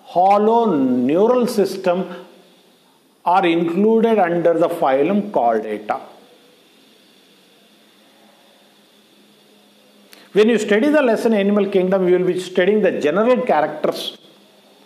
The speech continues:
of, uh, the phylum Chordata. At that time, you will study all the animals having, uh, the notochord, the nerve cord, pharyngeal gill, gill slits fall under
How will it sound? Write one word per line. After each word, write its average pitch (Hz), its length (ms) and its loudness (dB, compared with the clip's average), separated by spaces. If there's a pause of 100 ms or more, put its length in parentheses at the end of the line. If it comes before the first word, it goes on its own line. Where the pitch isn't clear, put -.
(340)
of, 165 280 0
uh, 139 280 0 (200)
the 139 140 0
phylum 151 680 0
Chordata. 117 440 0 (120)
At 160 80 -4
that 226 200 0
time, 247 200 2
you 220 80 4
will 208 180 4
study 147 460 -4 (880)
all 277 360 4
the 294 100 6 (140)
animals 220 380 0
having, 185 480 2
uh, 160 120 4 (1300)
the 147 60 4 (120)
notochord, 160 760 0
the 131 100 2
nerve 165 500 0
cord, 156 340 0
pharyngeal 160 640 0
gill, 156 240 0 (160)
gill 160 200 0
slits - 640 -6 (3000)
fall 185 400 2
under 147 520 0